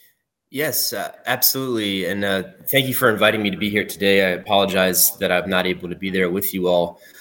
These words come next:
Um, but maybe just I'll start out with some background. I think it's, it, at times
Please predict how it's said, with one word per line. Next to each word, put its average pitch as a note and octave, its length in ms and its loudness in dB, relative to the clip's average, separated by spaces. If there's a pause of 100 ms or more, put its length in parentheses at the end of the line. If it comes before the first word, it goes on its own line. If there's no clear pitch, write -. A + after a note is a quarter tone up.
(140)
Um, F#2 460 0
but G2 340 0
maybe B2+ 180 2
just B2 320 0
I'll G#2+ 140 -2
start A#2+ 240 4
out A2+ 100 4
with G#2+ 120 -2
some G2+ 160 -2
background. G2+ 640 0
I E2+ 80 -2
think F#2+ 260 -6
it's, - 260 -2
it, F2+ 180 -10 (100)
at F2+ 140 -8
times G2 580 -4